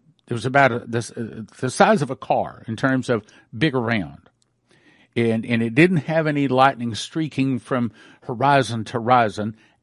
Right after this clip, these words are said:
and it was white. The light was a white light except for the orange. Whereas the third s-, uh, rainstorm that I stood at there and watched, as that lightning was going out, and you could see streaks,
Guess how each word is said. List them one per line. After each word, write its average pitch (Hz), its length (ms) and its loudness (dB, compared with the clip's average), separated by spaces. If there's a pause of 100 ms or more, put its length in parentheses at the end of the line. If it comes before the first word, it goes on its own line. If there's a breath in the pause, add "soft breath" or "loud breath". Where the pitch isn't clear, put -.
and 135 600 -2
it 165 180 -4
was 113 240 -6 (180)
white. 117 400 -8 (160)
The 107 100 -6
light 120 260 0
was 107 180 -8
a 95 120 -12 (180)
white 123 360 -2 (180)
light 98 360 -8
except - 440 -10
for 117 100 -4
the 117 120 -2
orange. 139 520 -2 (680 soft breath)
Whereas 143 420 2
the 110 140 -6
third 170 580 -4 (500)
s-, - 180 -10
uh, 120 460 -2
rainstorm 123 560 0
that 107 140 2
I 110 40 0
stood 113 300 0
at 104 140 -4
there 104 160 -2
and 101 120 -4
watched, 113 440 -2 (460 soft breath)
as 127 260 0
that 190 300 0
lightning 113 580 -4
was 104 160 -6
going 101 400 -4
out, 92 340 -4
and 95 160 -8
you 123 80 -4
could 113 200 -10
see 117 180 -4
streaks, - 600 -4